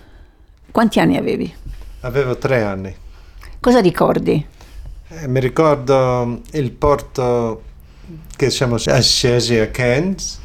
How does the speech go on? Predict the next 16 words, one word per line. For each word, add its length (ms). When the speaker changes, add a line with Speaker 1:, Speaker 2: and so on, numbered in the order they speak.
Speaker 2:
e 120
mi 120
ricordo 440
i 100
primi 420
anni 460
nel, 1120
nel 260
campo 480
dove 260
si 140
abitava 540
tutte 260
le 80
famiglie 720
friulane, 800